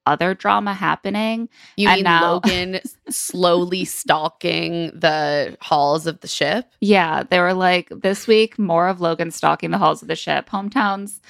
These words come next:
Speaker 1: who can say when that will be? Um, and so this week they're doing some catch up. They're like, "Oh my God, hometowns, they're actually really important and they're about to happen. Shit's getting real. Guys, it's all happening."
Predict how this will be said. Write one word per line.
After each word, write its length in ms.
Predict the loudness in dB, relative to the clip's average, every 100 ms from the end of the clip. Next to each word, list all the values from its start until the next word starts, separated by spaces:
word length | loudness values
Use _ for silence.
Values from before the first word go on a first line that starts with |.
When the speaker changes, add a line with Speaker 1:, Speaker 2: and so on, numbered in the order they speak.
| -20 -20 -20 _ _
Speaker 1:
who 140 | 2
can 160 | 4 0
say 200 | -2 -2
when 160 | -2 -4
that 220 | -4 -4
will 120 | -8
be? 400 | -6 -4 -4 -6 _ _ _ _ _ 2
Um, 360 | 4 4 2 0
and 160 | 0 0
so 80 |
this 240 | 0 0 2
week 180 | 2 2
they're 140 | 0
doing 240 | 0 -2
some 160 | -4 -8
catch 240 | -6 -4
up. 120 | -4 0
They're 100 | 2
like, 140 | 2 2
"Oh 60 |
my 80 | 4
God, 160 | 4 4
hometowns, 480 | 2 4 4 4
they're 120 | 2 2
actually 220 | 0 -2
really 300 | 2 2 0
important 560 | 2 2 2 -4 -8 -4
and 140 | -2
they're 80 | 0
about 260 | 4 2
to 80 | 2
happen. 380 | -2 -2 -2 -6
Shit's 240 | -6 -6
getting 320 | -2 -2 -4 -4
real. 420 | 0 2 0 -4 -2
Guys, 460 | 2 2 0 -8 -14
it's 120 | -6
all 260 | 0 2 0
happening." 640 | -2 -4 -4 -6 -6 -8